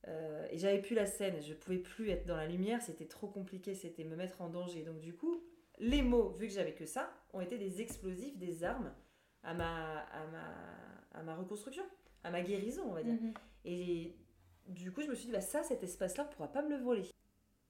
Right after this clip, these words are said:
Speaker 1: J'écrivais déjà, hein, dans des slams et tout ça, et j'avais, euh, j'ai écrit mon album et tout, mais disons que ça a été, voilà, un élan, euh, vital.
Speaker 2: Mhm.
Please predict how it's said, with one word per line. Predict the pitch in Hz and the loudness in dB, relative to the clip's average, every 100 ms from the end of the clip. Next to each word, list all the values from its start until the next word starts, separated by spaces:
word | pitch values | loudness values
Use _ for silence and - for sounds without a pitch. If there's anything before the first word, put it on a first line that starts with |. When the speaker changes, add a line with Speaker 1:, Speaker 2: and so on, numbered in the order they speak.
| _ _ _ | _ _ _
Speaker 1:
J'écrivais | - 156 - 170 170 | -16 -14 -12 -8 -4
déjà, | 180 185 196 160 | -2 0 0 -2
hein, | 156 | -4
dans | 147 143 143 | -8 -8 -10
des | 147 143 | -10 -12
slams | - 170 170 | -6 -4 -4
et | 165 | -8
tout | - | -10
ça, | - - 185 | -8 -8 -8
et | 170 | -10
j'avais, | 165 165 160 | -12 -10 -8
euh, | - 160 170 165 | -8 -8 -10 -12
j'ai | 151 | -14
écrit | 143 - 160 156 - | -16 -16 -14 -14 -12
mon | 160 160 | -10 -8
album | 160 175 170 | -4 -4 -6
et | |
tout, | 170 269 | -6 -6
mais | 175 - - - _ _ - | -6 -10 -20 -20 _ _ -14
disons | 175 220 | -4 -4
que | |
ça | 202 | -2
a | 180 | -4
été, | 185 | -4
voilà, | 190 165 - - | -2 -2 -4 -8
un | 160 | -6
élan, | 170 175 196 196 165 | -6 -2 -2 -2 -4
euh, | 156 - - 160 | -6 -14 -20 -16
vital. | 165 202 226 - 160 185 226 - | -10 -8 -6 -2 -2 -2 -8 -2
Speaker 2:
Mhm. | 233 226 208 | 0 0 -6